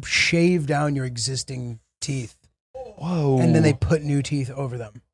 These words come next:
Speaker 2: And this happens while you, I'm assuming, obviously, while you're
Speaker 1: Under?
Speaker 2: anesthetized.
Speaker 1: I believe so.
Speaker 2: And w-, that, is it quite painful when you come out of it?
Speaker 1: I don't know. I don't think so.
Speaker 2: Hmm.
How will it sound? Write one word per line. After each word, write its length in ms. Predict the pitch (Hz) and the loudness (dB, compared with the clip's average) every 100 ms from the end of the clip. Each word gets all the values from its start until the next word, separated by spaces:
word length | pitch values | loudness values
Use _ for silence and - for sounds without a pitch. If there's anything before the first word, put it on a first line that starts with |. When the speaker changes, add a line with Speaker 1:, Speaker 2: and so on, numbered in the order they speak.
| _ _ _ | _ _ _
Speaker 2:
And 220 | 139 143 | 2 6
this 160 | 180 - | 4 6
happens 420 | 165 160 147 127 | 4 4 2 8
while 160 | 131 127 | 8 8
you, 80 | - | 6
I'm 140 | 123 | 4
assuming, 420 | 110 - 127 98 - | 4 4 2 2 0
obviously, 380 | 107 104 - 85 | 2 2 -2 -2
while 160 | 92 | -2
you're 260 | 85 80 - _ _ _ | -2 -4 -6 _ _ _
Speaker 1:
Under? 240 | 147 143 | -8 0
Speaker 2:
anesthetized. 840 | 123 107 117 - 104 92 67 95 135 | 4 4 4 0 -2 -2 -4 -4 -4
Speaker 1:
I 20 | |
believe 220 | 143 135 | -4 -4
so. 300 | - 113 107 - _ _ _ _ _ - | -8 -12 -14 -18 _ _ _ _ _ 4
Speaker 2:
And 520 | 127 127 123 120 120 - _ | 6 8 6 4 0 -6 _
w-, 140 | 120 - | -14 -4
that, 260 | 123 160 - _ | 2 2 0 _
is 120 | 127 | 2
it 180 | 131 - | 2 0
quite 220 | - 139 | 0 0
painful 480 | - 131 131 - 180 | 2 2 2 2 4
when 160 | 160 127 | 4 4
you 200 | 117 110 - | 4 2 -2
come 200 | 120 107 | 0 0
out 120 | 139 | 2
of 120 | 175 | 0
it? 160 | 214 - _ _ _ _ - | -2 -4 _ _ _ _ -16
Speaker 1:
I 60 | - | -6
don't 100 | 202 | -2
know. 200 | 202 190 | 0 -2
I 80 | 139 | -2
don't 120 | 175 | -6
think 160 | 202 - | -6 -8
so. 240 | - - _ _ _ _ _ - | -10 -14 _ _ _ _ _ 0
Speaker 2:
Hmm. 220 | 185 | 2